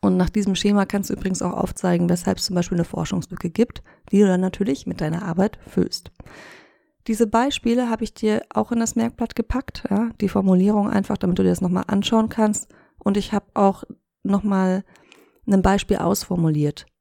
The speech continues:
ja, also ein ganz konkretes Beispiel, das gerade eben war ja eher so formelhaft, damit es allgemein gültig ist, aber damit du es dir besser vorstellen kannst, findest du in dem Merkblatt auch nochmal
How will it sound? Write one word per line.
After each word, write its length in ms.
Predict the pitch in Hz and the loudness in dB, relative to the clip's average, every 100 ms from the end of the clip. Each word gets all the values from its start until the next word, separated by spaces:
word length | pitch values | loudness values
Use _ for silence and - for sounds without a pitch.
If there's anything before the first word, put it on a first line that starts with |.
| _ 208 | _ -4
ja, 300 | 180 233 302 | -2 -2 -6
also 180 | 202 175 | -4 -4
ein 60 | 170 | 0
ganz 200 | 175 175 | -2 0
konkretes 480 | 180 175 208 208 - | -2 0 0 2 2
Beispiel, 320 | 196 - 185 | 2 2 0
das 200 | 175 - - | -2 -4 -6
gerade 280 | - 180 - | 0 0 2
eben 220 | 180 170 | 2 2
war 100 | 170 | 2
ja 100 | 165 | 2
eher 220 | - 175 | 2 0
so 100 | 165 | 0
formelhaft, 640 | - 185 208 214 208 202 - | -2 2 2 2 0 -4 -4
damit 320 | 190 175 180 | -4 0 0
es 140 | - - | 0 2
allgemein 380 | 196 190 190 180 | 2 4 2 6
gültig 360 | 220 226 214 | 6 4 0
ist, 220 | 202 - - - - - | 0 0 -6 -20 -20 -6
aber 140 | 190 | 0
damit 180 | 185 180 | 0 0
du 40 | 185 | -2
es 80 | 185 | -2
dir 80 | |
besser 260 | 170 170 185 | -2 -2 -4
vorstellen 440 | - 175 - 180 | -2 -4 -2 -6
kannst, 340 | 175 175 175 - | -4 -6 -4 -2
findest 320 | 185 175 - | 0 0 -2
du 40 | |
in 80 | 185 | 0
dem 100 | 165 | 0
Merkblatt 440 | 156 156 185 175 - | 0 -2 -6 -6 -8
auch 120 | 151 | -4
nochmal 280 | 180 180 | -2 -4